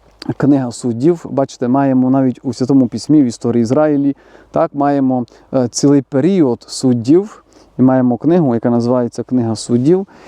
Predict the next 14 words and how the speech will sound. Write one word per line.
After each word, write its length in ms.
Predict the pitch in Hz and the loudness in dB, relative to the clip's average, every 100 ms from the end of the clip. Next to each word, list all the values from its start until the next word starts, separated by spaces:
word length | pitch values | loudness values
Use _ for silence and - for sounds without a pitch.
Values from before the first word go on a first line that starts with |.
| - - | -12 0
І 120 | 139 | 0
тут, 380 | - 233 262 - - | 2 0 0 -4 -4
е, 360 | 139 135 131 123 | 0 0 0 -2
коментар, 680 | 147 139 131 139 214 214 208 _ - | 0 0 0 0 0 -2 -4 _ -10
е, 200 | 135 131 | -6 -4
до 120 | 135 | -2
цієї 320 | 127 131 120 | -2 0 0
книги 320 | 110 127 117 135 | 2 2 2 0
трошки, 440 | 143 156 - 160 | 0 -2 0 0
він 180 | 175 202 | 2 2
вже 160 | 151 | 2
нам 200 | 208 185 | 0 0
дає 200 | 143 147 | 2 2
підказку, 720 | 139 123 - 110 113 - 180 | 0 -6 -2 -2 -2 -2 -2